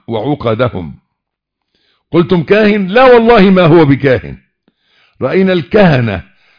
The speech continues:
وتخالجهم وسمعنا سجعهم. قلتم: 'شاعر'، لا والله ما هو بشاعر، فقد رأينا الشعر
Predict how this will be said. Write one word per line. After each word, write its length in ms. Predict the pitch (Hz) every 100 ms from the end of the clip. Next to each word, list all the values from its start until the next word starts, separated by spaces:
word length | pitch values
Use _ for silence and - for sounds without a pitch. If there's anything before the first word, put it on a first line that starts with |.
| _ -
وتخالجهم 1160 | 120 131 82 120 120 123 165 151 143 131 110
وسمعنا 680 | 113 - 120 147 165 147 127
سجعهم. 680 | - 113 98 127 104 82 71 -
قلتم: 320 | 180 196 202
'شاعر'، 640 | 160 190 214 226 247 320 - _ _ _ _ _ -
لا 280 | 151 269 262
والله 380 | 240 254 202
ما 120 | 196 175
هو 200 | 175 151
بشاعر، 500 | 131 147 104 64 - - _ _ _ _ _ _ _ _
فقد 280 | - 113 127
رأينا 280 | 135 165 160
الشعر 520 | - - 208 - -